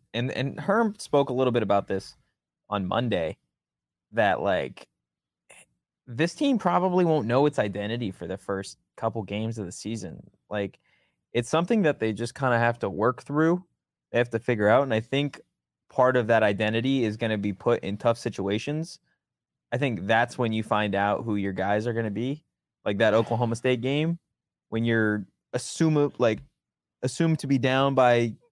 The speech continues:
a significant amount. Like, who are the guys that step up? Who are the guys that aren't really, you know, losing their shit on the sideline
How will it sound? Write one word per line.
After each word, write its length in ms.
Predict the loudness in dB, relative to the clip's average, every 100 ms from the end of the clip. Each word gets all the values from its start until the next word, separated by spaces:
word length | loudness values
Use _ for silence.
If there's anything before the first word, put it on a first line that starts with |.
| -8
a 60 | -4
significant 560 | -2 -2 -4 -4 -6
amount. 340 | 0 2 0 -2 _ _ _ _ _ _ _ _ -2
Like, 260 | 0 0 -6
who 220 | 0 4
are 60 | 4
the 80 | 4
guys 300 | 4 4 4
that 160 | 0
step 260 | 2 0 2
up? 160 | -2 2
Who 140 | 2
are 80 | 4
the 100 | 4
guys 300 | 4 2 2
that 100 | 0
aren't 220 | 0 -2
really, 440 | -2 0 -2 -4 -8 _ -12
you 80 |
know, 140 | -8 -6
losing 340 | -2 -2 0
their 140 | -2 -2
shit 180 | -2
on 140 | -2 -4
the 40 |
sideline 600 | -2 -2 -2 -6 -10 -14